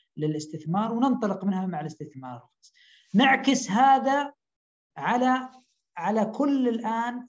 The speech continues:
ال-، ال-، المشاريع والخدمات اللي موجودة في القطاع الخاص. واليوم كنت في لجنة قبل الآن هذه، وكنا نتكلم على التشريعات حقة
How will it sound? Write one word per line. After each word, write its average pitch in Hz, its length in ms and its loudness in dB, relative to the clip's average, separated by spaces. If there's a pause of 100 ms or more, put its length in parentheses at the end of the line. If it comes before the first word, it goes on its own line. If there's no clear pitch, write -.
ال-، 180 280 -4
ال-، 160 440 -4
المشاريع 196 580 -2
والخدمات 190 480 -2
اللي 165 120 -6
موجودة 170 380 -4
في - 100 -10
القطاع 117 440 -12
الخاص. - 520 -20
واليوم 233 400 4
كنت 214 220 0
في 214 100 -6
لجنة 180 340 0
قبل 185 260 -4
الآن 165 340 -6
هذه، 143 360 -16 (500)
وكنا 240 320 0
نتكلم 226 380 0
على 202 120 2
التشريعات 196 640 -2
حقة 180 280 -10